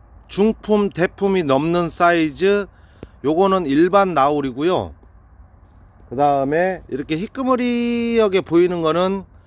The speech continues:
핑크 라울. 핑크 라울인데,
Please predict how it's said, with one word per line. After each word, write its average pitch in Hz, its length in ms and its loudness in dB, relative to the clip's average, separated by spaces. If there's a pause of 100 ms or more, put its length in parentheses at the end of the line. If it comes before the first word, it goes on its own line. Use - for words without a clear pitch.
(280)
핑크 262 460 -4
라울. 135 520 2 (920)
핑크 226 480 0
라울인데, 160 880 2